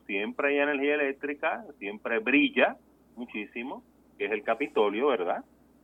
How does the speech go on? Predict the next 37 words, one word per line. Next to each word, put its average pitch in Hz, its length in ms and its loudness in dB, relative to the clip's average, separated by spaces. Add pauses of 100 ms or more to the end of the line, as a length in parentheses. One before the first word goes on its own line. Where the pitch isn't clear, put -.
Y 101 520 -6
vamos 117 360 2
para 120 140 2
la 110 100 2
rama 117 260 2
legislativa, 143 640 0
específicamente 135 720 -2
para 156 200 6
la 147 60 -2
Cámara 147 280 6
de 156 100 4
Representantes, 151 720 2
porque 147 180 -2
es - 60 -10
que 175 80 0
no 165 140 4
salimos 147 380 4
de 160 80 4
ahí. 143 220 2 (600)
No 226 220 12
<laughs> - 40 4
salimos 190 420 12
de 151 60 10
la 131 140 8
Cámara 151 280 10
de 147 80 10
Representantes. 110 880 4 (260)
Cada 120 160 12
vez 151 80 10
que 170 80 6
vamos 170 280 12
allí, 160 220 8
pues 127 220 4
no, 98 400 2
nos 107 200 -2
metemos 117 380 2
por, 101 360 4